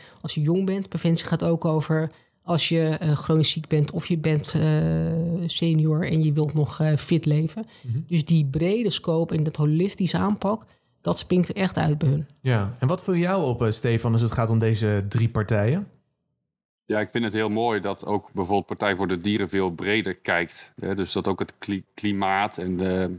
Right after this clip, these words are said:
Speaker 3: eh, bestaanszekerheid en dergelijke, dat, dat daar ook aandacht voor moet zijn. Om uitei-, uiteindelijk het totaalplaatje, eh, wat betreft preventie en gezondheid te verbeteren.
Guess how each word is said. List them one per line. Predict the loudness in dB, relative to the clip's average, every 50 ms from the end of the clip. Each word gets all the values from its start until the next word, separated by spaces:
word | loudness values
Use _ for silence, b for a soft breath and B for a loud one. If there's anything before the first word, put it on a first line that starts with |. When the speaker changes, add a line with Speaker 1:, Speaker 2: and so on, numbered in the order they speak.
| -12 _ _
Speaker 3:
eh, | -10 -8 -6 -6 -6
bestaanszekerheid | -6 -4 -2 -2 -2 -2 -2 -2 -4 -4 -4 -4 -2 0 0 0 0 -2
en | -2 -2
dergelijke, | 0 0 0 -2 -2 -4
dat, | -4 -6 -8 -8 -8
dat | -6 -6 -4 -2
daar | 0 0 0
ook | -2 -2 -2
aandacht | -2 -2 -2 -4 -6 -4
voor | -4 -2 -2
moet | -2 -2 -2 -2
zijn. | -2 0 0 0 -2 -4 -8 _ _ _ _ _ _ _ _ _ _
Om | -6 -4 -2
uitei-, | -2 -2 -2 -2 -2 0 0 0 -2
uiteindelijk | -2 -4 -4 -4 -2 -2 -2 0 0 0 -2 -2 -4
het | -6 -6
totaalplaatje, | -6 -6 -2 -2 -2 -2 -2 -2 -2 -2 -2 -2 -4 -2 -2 0 0 -2 -2
eh, | -2 -2 -4 -4 -4 -6 -8 -12 _ -10 -4
wat | -4 -2 -2
betreft | -2 -2 -2 -4 -4 -4 -6
preventie | -6 -2 -2 -2 -2 -2 -2 -2
en | -2
gezondheid | -2 -2 -2 -2 0 0 -2 -2 -2
te | -4 -6
verbeteren. | -6 -6 -4 -2 -2 -2 -2 -4 -6 -10 -10